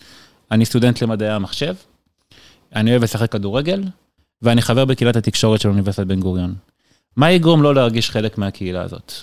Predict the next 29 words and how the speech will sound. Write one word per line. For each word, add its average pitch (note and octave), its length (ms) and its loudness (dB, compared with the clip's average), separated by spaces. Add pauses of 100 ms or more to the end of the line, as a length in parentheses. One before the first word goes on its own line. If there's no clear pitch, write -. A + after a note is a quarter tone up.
(100)
אוקיי? D3+ 220 -6
אני A2+ 160 -4
חושב - 180 -4
שמעבר C#3+ 480 0
לפודקאסטים, A#2+ 720 -2
אתם F2+ 120 -6
צריכים B2 260 -2
לחשוב A#2+ 240 -2
למשל A2+ 260 2
על A2 80 2
פעילות G#2+ 380 0
ליבה. G#2 200 2 (1000)
אולי, C3 320 2
אולי, B2+ 300 0 (140)
אולי A#2+ 280 2
יהיה C#3+ 160 2
לכם B2+ 220 -2
יותר B2+ 220 -2
קל C#3+ 220 0
לקבל, C3 640 -2 (220)
אה, G#2 200 0
חדשנות A2+ 500 0
בתקשורת, C#3+ 640 0
כאשר G#2+ 320 -2
תיקחו - 340 -6
את E3 60 0
אותם B2 240 0
אנשים A2+ 460 0
שלומדים, G#2 540 -2